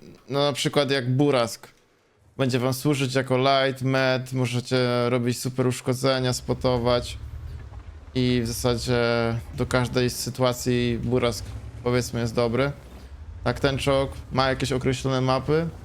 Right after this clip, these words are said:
na których będzie spoko, ale jest dużo map, na których nim się nie będziecie odnajdywać i tak samo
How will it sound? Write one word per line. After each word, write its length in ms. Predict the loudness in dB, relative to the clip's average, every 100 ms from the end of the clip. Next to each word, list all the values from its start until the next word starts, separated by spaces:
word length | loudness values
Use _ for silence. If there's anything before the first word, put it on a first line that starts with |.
| -6
na 80 | -6
których 340 | -2 -2 -2 0
będzie 260 | 0 0
spoko, 520 | -4 -2 -2 2 0 -2 -10 -14 -16 -20 -20 -18 -2
ale 180 | 0
jest 160 | 2 2
dużo 200 | 2 2
map, 180 | 2 2
na 80 | 0
których 280 | 0 0 -2 -10 -10 -6
nim 180 | -2 -2
się 140 | 0 -2
nie 80 |
będziecie 280 | 0 0 0
odnajdywać 540 | 0 2 2 2 0 -2
i 340 | 0 2 2 -2 -8 -18 -20 -20 -20 -20 -20 -20 -18 -4
tak 160 | -4
samo 540 | 0 0 2 0 2